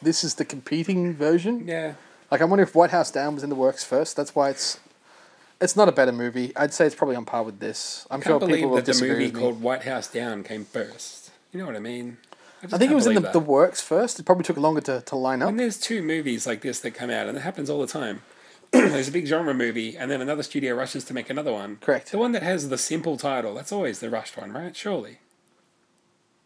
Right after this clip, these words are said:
Speaker 1: They both got three words.
Speaker 2: When you've
Speaker 1: What
Speaker 2: got, like,
Speaker 1: exactly is hard about that?
Speaker 2: <clears throat> when you've got Observe and Report, that awesome Seth Rogen Mall Cop, uh, comedy,
Speaker 1: Yep.
Speaker 2: and then Paul Blart Mall Cop comes out,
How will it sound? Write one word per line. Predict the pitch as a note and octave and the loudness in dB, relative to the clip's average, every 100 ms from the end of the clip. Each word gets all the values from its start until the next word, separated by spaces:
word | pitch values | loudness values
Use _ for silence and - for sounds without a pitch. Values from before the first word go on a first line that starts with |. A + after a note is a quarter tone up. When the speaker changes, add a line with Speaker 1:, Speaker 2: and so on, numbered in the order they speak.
| _ | _
Speaker 1:
They | D3+ E3 | -2 0
both | E3 F#3 F#3 | 4 4 6
got | F3 - | 4 4
three | F3+ | 2
words. | E3 F3+ C#3 - | 6 8 6 2
Speaker 2:
When | G#3 | -4
you've | G#3+ | 0
Speaker 1:
What | - | 2
Speaker 2:
got, | F#3 | 4
like, | F3 | 4
Speaker 1:
exactly | D3+ - D3+ | 2 2 0
is | C3+ | 2
hard | - D#3 | 4 4
about | C3 A2 | 4 0
that? | G#2+ C4 | 2 4
Speaker 2:
<clears throat> | C4 F3+ D3 | 6 6 4
when | F#3+ | 2
you've | G3 | 2
got | G3+ | 0
Observe | D3+ D#3 D#3+ D#3 | 0 2 2 2
and | C3 | -2
Report, | A#2 C#3+ A2+ G#2 - | -4 -2 -2 -4 -8
that | A#2+ - | -8 -4
awesome | F#3+ - C3+ A2+ G#2+ _ | -4 -2 -6 -8 -12 _
Seth | - C3+ C#3 | -8 -6 -2
Rogen | B2 A#2+ A2 G#2+ G2+ | -2 -2 -6 -8 -8
Mall | A#2 A#2+ | -4 -4
Cop, | A#2+ A#2+ G#2+ _ _ - | -4 -6 -6 _ _ -18
uh, | C#3+ A2 | -14 -8
comedy, | D#3 A#2+ G#2 G#2+ - | -6 -4 -6 -10 -4
Speaker 1:
Yep. | C#3 - | -4 -2
Speaker 2:
and | C3+ C#3 | -4 -2
then | C#3 B2 A#2 _ _ _ _ | -2 -4 -8 _ _ _ _
Paul | - F3 D#3 | 8 8 10
Blart | E3 C#3+ | 6 4
Mall | D#3 D#3+ | 2 0
Cop | D3 A#2+ - - | 0 -2 -4 -10
comes | C3+ A#2+ | -6 -2
out, | G#2+ G2+ C3 | 0 -2 -4